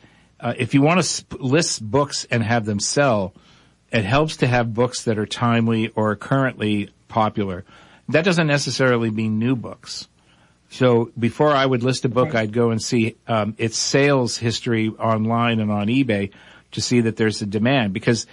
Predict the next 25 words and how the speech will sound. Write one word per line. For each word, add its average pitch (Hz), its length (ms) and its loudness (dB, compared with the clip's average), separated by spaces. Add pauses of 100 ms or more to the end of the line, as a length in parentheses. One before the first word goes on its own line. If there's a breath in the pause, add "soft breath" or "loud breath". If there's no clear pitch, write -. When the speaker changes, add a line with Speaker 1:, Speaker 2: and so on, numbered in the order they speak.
(320 loud breath)
Speaker 1:
the, 120 380 2
the 123 240 2
truth 233 440 0
is 117 180 2
there's 127 240 0
not 156 180 2
a 156 60 2
demand 127 400 0
for 113 140 0
every 110 180 0
book, 113 360 0
and 113 140 2
there 117 180 2
are 110 200 0
bazillions 113 720 0
of 110 100 -4
books 156 280 -2
out 85 180 -8
there. 85 240 -12
So 104 400 -2 (640 loud breath)
th-, 123 260 -2
that 151 300 0
way 143 100 4
you 127 200 2
can, 113 380 -2